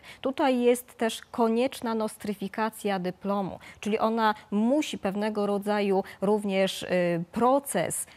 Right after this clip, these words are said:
takiego jakby dokształcenia, sprawdzenia jej wiadomości musi przez to przejść,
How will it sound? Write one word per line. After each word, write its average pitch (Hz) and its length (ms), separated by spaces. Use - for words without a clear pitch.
takiego 202 320
jakby 180 260
dokształcenia, 226 960
sprawdzenia 220 880
jej 185 300
wiadomości 208 840
musi 226 260
przez - 240
to 175 120
przejść, 294 420